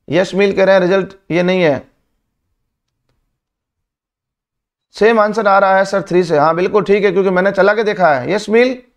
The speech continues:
प्लीज चेक करो बेटा। हाँ रिजल्ट सेम आ रहा है, इसलिए मैंने तीनों लिखी हैं। आप कोई भी, कोई सा भी लिख सकते हैं, है ना, क्योंकि अगर एग्जाम में पूछें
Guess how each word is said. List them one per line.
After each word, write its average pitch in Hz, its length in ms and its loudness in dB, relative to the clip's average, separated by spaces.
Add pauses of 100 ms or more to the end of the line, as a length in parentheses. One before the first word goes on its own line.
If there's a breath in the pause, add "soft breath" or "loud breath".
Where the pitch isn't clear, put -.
(160)
प्लीज 226 200 -2
चेक 226 180 0
करो 220 140 0
बेटा। 170 340 0 (1900)
हाँ 170 120 0
रिजल्ट 208 220 0
सेम 226 240 0
आ 196 40 2
रहा 175 80 0
है, 180 40 2
इसलिए 226 220 -2
मैंने 240 160 0
तीनों 247 300 0
लिखी 214 200 -2
हैं। 240 80 2
आप 233 120 -2
कोई 240 140 2
भी, 254 120 0
कोई 233 280 0
सा 247 120 -2
भी 247 80 2
लिख 214 140 0
सकते 180 280 -4
हैं, 143 120 0
है 123 120 -2
ना, 262 100 0 (600)
क्योंकि 185 200 0
अगर 190 260 2
एग्जाम 185 340 0
में 226 100 -2
पूछें 220 420 -2